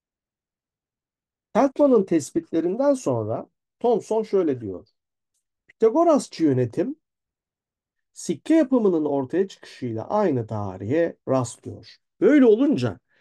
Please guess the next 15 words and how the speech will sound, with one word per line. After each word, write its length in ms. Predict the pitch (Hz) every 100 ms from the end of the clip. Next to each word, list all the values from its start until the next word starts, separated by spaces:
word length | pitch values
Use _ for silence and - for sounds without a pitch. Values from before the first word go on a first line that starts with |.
| _ _ _
Pitagorasçıların 1120 | - 147 247 311 277 - 226 185 147 127 110 -
temsil 480 | 165 151 127 262 269
ettiği 400 | - - 131 123
sınıfın 600 | - 139 117 104 95 107 _ _ _ _ _
yeni, 520 | - 151 175 185 233 294
zengin 600 | 135 139 151 151 151 269
sanayici 720 | 262 254 214 160 131 117 110
ve 120 | 107
tüccar 460 | 104 160 131 170 262
sınıfı 400 | 254 151 131 -
olması 500 | 117 147 127 110 -
gerekir. 580 | 107 87 - _ - _ _ _ _ _ _ _ _ _ _ _
Tabii 380 | 156 147 127 107
tüccar 440 | 156 135 147 190
sınıfı 680 | 170 135 117 - 170 226